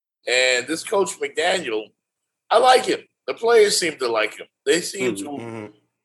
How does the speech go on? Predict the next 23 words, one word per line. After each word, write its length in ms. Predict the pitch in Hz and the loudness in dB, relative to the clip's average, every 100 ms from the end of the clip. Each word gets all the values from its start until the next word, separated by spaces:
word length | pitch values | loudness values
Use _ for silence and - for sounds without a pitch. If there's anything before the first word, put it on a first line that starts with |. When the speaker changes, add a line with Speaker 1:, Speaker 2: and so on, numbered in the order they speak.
| - | -2
Speaker 1:
they 100 | 165 | -2
seem 260 | 180 190 180 | 0 -2 -4
to 120 | 135 | -4
wanna 300 | 156 151 151 | -2 -2 -4
play 300 | - 175 147 - | -4 -4 -4 -6
for 220 | 160 160 | -2 0
him. 220 | 143 113 73 _ _ _ _ _ _ _ 113 | 0 -6 -12 _ _ _ _ _ _ _ -6
You 120 | 120 | -2
know, 120 | 123 | 0
they'll 240 | 143 160 160 - | 4 2 2 -2
fight 280 | 175 160 | -2 -2
for 160 | - 123 | -6 -8
him, 180 | - 92 - _ _ _ _ _ _ 208 | -6 -10 -12 _ _ _ _ _ _ -10
especially 500 | - 190 196 196 165 | 0 4 4 4 4
on 120 | 143 | 6
that 240 | 143 143 | 6 4
defense, 540 | 143 165 139 117 107 - | -2 -4 0 -2 -2 -8
man. 160 | 101 101 | -8 -6
The 80 | |
secondary 680 | - 175 175 170 151 143 147 | -4 2 2 2 4 4 4
with 180 | 131 107 | -2 -6
Javon 320 | 110 131 139 | -4 0 0
Holland 500 | 135 139 139 139 139 | 0 0 2 0 -2